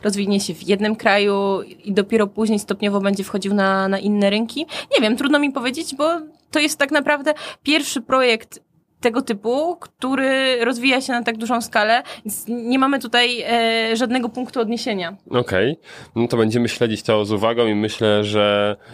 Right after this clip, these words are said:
Speaker 2: em, możemy już wystosować zaproszenie, że jak wejdzie za rok, to, to wrócimy do tematu i zobaczymy, co tam, e, co tam ciekawego z Librą słychać.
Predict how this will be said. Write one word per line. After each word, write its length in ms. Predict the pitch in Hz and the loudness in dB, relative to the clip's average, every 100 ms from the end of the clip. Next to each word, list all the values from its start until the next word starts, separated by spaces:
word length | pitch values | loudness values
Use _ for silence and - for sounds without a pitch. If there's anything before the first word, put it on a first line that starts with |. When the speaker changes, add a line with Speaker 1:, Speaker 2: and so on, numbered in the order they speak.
| 92 80 | -16 -4
Speaker 2:
em, 480 | 98 98 95 95 95 _ - _ | 0 0 0 -4 -10 _ -20 _
możemy 300 | 113 120 120 | 0 2 2
już 160 | 120 107 | 2 0
wystosować 400 | 107 101 110 101 | -2 0 0 2
zaproszenie, 520 | 104 101 - 110 101 | 0 0 0 2 2
że 120 | 101 | 2
jak 180 | 98 101 | 0 2
wejdzie 260 | 113 107 | 0 2
za 140 | 101 101 | 2 2
rok, 180 | 110 - | 2 0
to, 420 | 107 104 107 107 | 0 2 0 0
to 140 | 123 | 0
wrócimy 380 | 123 127 151 123 | 0 0 2 2
do 100 | 110 | 2
tematu 440 | 107 107 104 117 120 | 2 2 2 0 0
i 60 | |
zobaczymy, 520 | 110 110 110 117 104 | 0 0 0 0 -2
co 120 | 101 107 | -2 0
tam, 400 | 107 104 104 101 | 2 2 0 2
e, 560 | 98 98 98 98 98 | 2 2 2 2 0
co 100 | 98 | -2
tam 140 | 120 107 | -2 -2
ciekawego 500 | 107 107 110 107 101 | 0 2 2 2 2
z 260 | 101 98 | 2 2
Librą 460 | 107 101 98 101 85 | 0 0 0 0 -2
słychać. 500 | - 104 92 120 | 0 0 0 -4